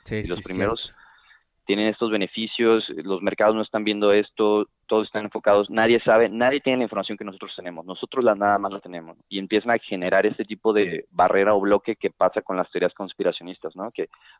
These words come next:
Speaker 2: todo el mundo está mal, excepto yo.
Speaker 1: Sí, sí, sí,
Speaker 2: Y eso es
Speaker 1: totalmente.
Speaker 2: tienen, tienen a crear ese puente hacia esas partes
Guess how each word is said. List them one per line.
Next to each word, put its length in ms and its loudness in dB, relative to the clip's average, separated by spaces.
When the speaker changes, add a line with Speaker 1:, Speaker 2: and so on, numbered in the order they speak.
Speaker 2:
todo 260 4
el 100 2
mundo 240 -2
está 260 -2
mal, 280 0
excepto 540 -10
yo. 260 -10
Speaker 1:
Sí, 180 -8
sí, 140 -14
sí, 160 -8
Speaker 2:
Y 60 4
eso 120 -2
es 80 -6
Speaker 1:
totalmente. 320 -14
Speaker 2:
tienen, 420 0
tienen 200 2
a 80 2
crear 260 4
ese 100 -10
puente 360 0
hacia 460 4
esas 260 0
partes 360 -4